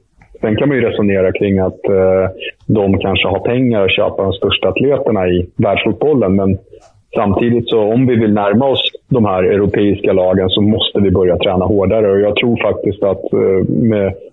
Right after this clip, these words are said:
rätt stor säkerhet att man tränar lite intensivare och hårdare redan på andra sidan gränsen från oss, alltså i Norge och Danmark.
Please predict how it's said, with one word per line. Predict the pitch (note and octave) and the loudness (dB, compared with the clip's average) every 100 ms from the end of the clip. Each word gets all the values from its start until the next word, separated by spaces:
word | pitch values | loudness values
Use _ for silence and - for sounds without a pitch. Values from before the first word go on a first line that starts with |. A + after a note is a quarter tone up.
| _ - | _ -4
rätt | B2+ B2 | -2 -2
stor | - A#2+ | 0 0
säkerhet | - A#2 G#2 A#2 C3 A#2+ | 0 0 0 2 2 2
att | G#2+ A2 | 0 0
man | G#2+ | 0
tränar | B2+ A2+ G#2+ A#2 | 0 0 2 2
lite | A2+ G2 A2+ | 2 0 0
intensivare | A2 A2 G#2 G#2+ G2 G2 | 0 -2 -2 0 2 2
och | F#2+ | 2
hårdare | G2+ G2+ G#2+ | 2 2 2
redan | G#2 F#2+ F#2 | 2 2 0
på | F2+ | 0
andra | G2 F#2+ | 0 0
sidan | F#2 G2 G2 | 0 0 2
gränsen | A2 A#2 A2+ A2 | 0 0 -2 -4
från | G2+ F#2 | -2 0
oss, | G2 | 0
alltså | G2 F#2 | -2 -2
i | G2 | 0
Norge | G2 G2+ G2+ G2 | 2 2 2 2
och | F#2+ | 2
Danmark. | G#2+ B2 A2 - | 2 2 0 0